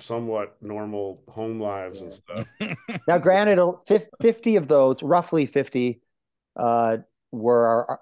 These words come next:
Speaker 2: were when we were playing a weekly. We were, you know, for up until twenty fourteen,
Speaker 3: Mm-hmm.
Speaker 2: we did every Tuesday night in Chicago.
Speaker 3: Oh.
Speaker 2: Uh, and, you know, and,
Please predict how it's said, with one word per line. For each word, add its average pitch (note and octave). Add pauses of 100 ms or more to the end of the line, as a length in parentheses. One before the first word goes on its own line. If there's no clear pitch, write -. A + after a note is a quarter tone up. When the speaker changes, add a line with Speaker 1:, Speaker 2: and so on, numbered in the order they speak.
Speaker 2:
were A2+
when A#2
we A2+
were A2+
playing A2+
a G#2+
weekly. G#2+
We A#2+
were, C3
you A#2
know, A2
for - (100)
up D#3
until D#3+
twenty D3
fourteen, C3+ (280)
Speaker 3:
Mm-hmm. E2 (140)
Speaker 2:
we B2
did A#2+
every C3
Tuesday A#2+
night A2+
in G#2
Chicago. G2 (260)
Speaker 3:
Oh. F#2+
Speaker 2:
Uh, F3 (120)
and, C#3
you C3+
know, A2+
and, C3+